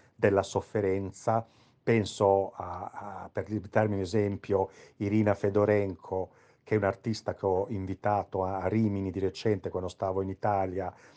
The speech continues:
per una sua mostra, ha fatto una serie molto bella, ha dipinto una serie molto bella di quadri chiamati Bambini della guerra,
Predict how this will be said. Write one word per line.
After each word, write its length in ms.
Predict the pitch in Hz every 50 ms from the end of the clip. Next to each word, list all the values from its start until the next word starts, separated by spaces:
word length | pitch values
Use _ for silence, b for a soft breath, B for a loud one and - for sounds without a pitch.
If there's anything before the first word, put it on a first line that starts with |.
| B B B B
per 120 | - 107
una 120 | 101 98 98
sua 180 | - - 135
mostra, 600 | 123 107 98 101 104 - - - 110 110 113 107 -
ha 80 | 98
fatto 500 | 90 - - 113 107 95 - _ - 92
una 160 | 92 92 92 92
serie 400 | - - 117 107 101 95 95 90
molto 340 | 98 110 110 104 - -
bella, 560 | 95 95 101 98 95 92 95 101 110 120 143 139 -
ha 80 | 117
dipinto 440 | 98 95 110 - - 110 107 107 -
una 120 | 98 95 92
serie 260 | - - 107 101 92
molto 320 | 90 101 107 101 - 107
bella 480 | 101 110 107 104 101 98 101 101 98 95 B B B B B B B B B
di 200 | B 110 120 131
quadri 500 | 127 - 110 104 101 104 104 104 117 117
chiamati 640 | - - 107 101 95 98 98 95 92 - - 98 90
Bambini 560 | 90 101 101 101 101 90 95 95 101 101 107
della 180 | 98 95 87 85
guerra, 580 | 85 104 110 101 92 85 90 87 90 87 90